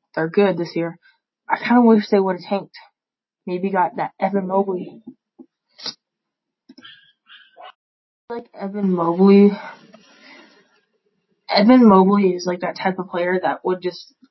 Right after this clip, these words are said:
blossom with LaMelo Ball. And I think that if, I feel like if they were to do that, they would be in better position for next season. 'Cause, like, I feel like, I,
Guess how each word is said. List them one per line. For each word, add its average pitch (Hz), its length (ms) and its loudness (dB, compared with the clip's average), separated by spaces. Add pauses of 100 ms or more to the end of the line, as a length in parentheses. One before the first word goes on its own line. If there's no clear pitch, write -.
(200)
blossom 180 720 2
with 165 220 -4
LaMelo 175 440 -2
Ball. 175 460 0 (1400)
And 196 500 4 (560)
I 208 260 4
think 220 380 6 (160)
that 196 440 0
if, 180 200 -6 (2750)
I - 140 -8
feel 285 160 6
like 269 100 0
if 226 120 -6
they 240 120 6
were 240 160 4
to 220 80 2
do 202 140 2
that, 202 260 -2
they 196 120 -4
would 185 120 -4
be 190 160 -4
in 180 220 -8
better 190 320 -2
position 190 480 -6
for 190 100 -12
next 175 300 -12
season. 214 460 -4 (280)
'Cause, 202 160 -12
like, 196 120 -2
I 185 80 -8
feel 208 180 0
like, 214 200 -2 (120)
I, - 120 -2